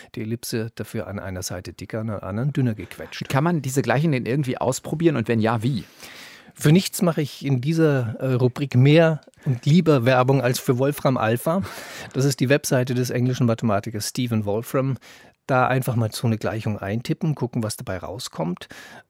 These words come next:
Speaker 1: Wolfram Alpha kann man auch danach fragen, die Unterschiede zwischen der Dichte eines Eis und der Dichte der Erdkugel zum Beispiel, ist auch ganz interessant.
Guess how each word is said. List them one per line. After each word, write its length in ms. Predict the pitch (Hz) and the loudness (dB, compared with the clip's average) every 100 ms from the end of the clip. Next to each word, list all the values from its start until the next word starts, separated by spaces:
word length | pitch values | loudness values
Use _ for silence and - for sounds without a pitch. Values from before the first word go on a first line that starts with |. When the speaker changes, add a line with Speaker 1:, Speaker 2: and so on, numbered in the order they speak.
| - | -20
Speaker 1:
Wolfram 580 | - 107 110 123 123 110 | -12 -4 0 0 0 0
Alpha 340 | - 127 131 | 0 -2 -4
kann 140 | 123 123 | -2 0
man 120 | 120 | 0
auch 160 | 113 - | -2 -4
danach 300 | 139 107 104 | -6 -4 -6
fragen, 480 | - 101 107 117 110 | -8 -8 -4 -4 -6
die 200 | - 120 | -8 -6
Unterschiede 640 | 139 160 147 - 143 131 120 | -4 -2 -4 -2 -4 -4 -6
zwischen 320 | 131 127 120 | -8 -4 -4
der 100 | 107 _ _ _ _ | -6 _ _ _ _
Dichte 500 | 226 - - - - - | 2 2 -8 -8 -8 -6
eines 320 | 110 98 120 | -6 -6 -6
Eis 380 | 104 95 120 127 | -4 -2 -4 -6
und 340 | - 127 - - | -4 -4 -4 -6
der 80 | |
Dichte 320 | 113 147 - 135 | -2 -4 -2 -4
der 100 | 127 | -2
Erdkugel 480 | 175 - 110 - | -2 -4 -12 -12
zum 140 | - 104 | -12 -12
Beispiel, 240 | 87 - | -14 -12
ist 60 | 120 | -10
auch 160 | 92 | -8
ganz 180 | - 120 | -6 -4
interessant. 460 | 117 110 - 123 175 | -4 -6 -4 -6 -6